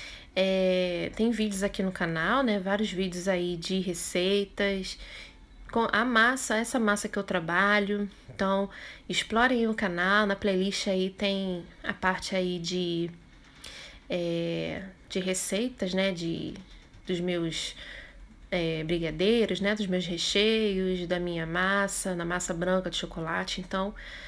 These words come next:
não deixe de visitar, não. Foram os, um dos meus primeiros vídeos, né? Então, assim, uma coisinha bem amadora, bem, é, bem, é, simples, né? Como todos os vídeos aqui que eu faço, né? Eu não tenho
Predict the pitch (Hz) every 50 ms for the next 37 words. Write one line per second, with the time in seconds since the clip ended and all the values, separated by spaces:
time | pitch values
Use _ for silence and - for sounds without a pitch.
0 | - - - - - - - - - - - - 175 190 220 214 269 247 240 220
1 | 240 247 226 233 240 - 247 247 233 190 - - 156 - - - - - - -
2 | - - 226 226 262 254 247 - 247 254 254 269 233 220 233 226 - 233 214 214
3 | 254 285 311 262 196 185 185 202 254 269 247 233 214 202 190 190 190 190 185 190
4 | 196 196 202 196 - - 196 175 175 175 180 - 196 180 170 190 190 190 180 170
5 | 180 190 214 233 240 220 196 185 185 185 185 180 165 156 156 165 170 190 208 202
6 | 185 175 170 156 156 175 190 208 214 208 190 175 165 165 - - - - - -
7 | - - - - - - 180 175 165 165 160 156 151 160 165 160 - - - -
8 | - - - - - - - - - - - - - - - - - - - -
9 | - - 220 240 294 359 403 359 349 320 - - 254 233 - - - 294 302 330
10 | 330 277 254 233 226 220 220 226 226 220 - - - - - - - - - -
11 | 311 320 330 - - 320 330 311 330 330 285 226 240 240 214 214 208 226 220 -
12 | 208 - - 196 - - - 180 190 233 285 285 - 254 233 208 202 208 214 208
13 | 196 180 185 190 202 208 - 208 196 190 190 190 185 175 160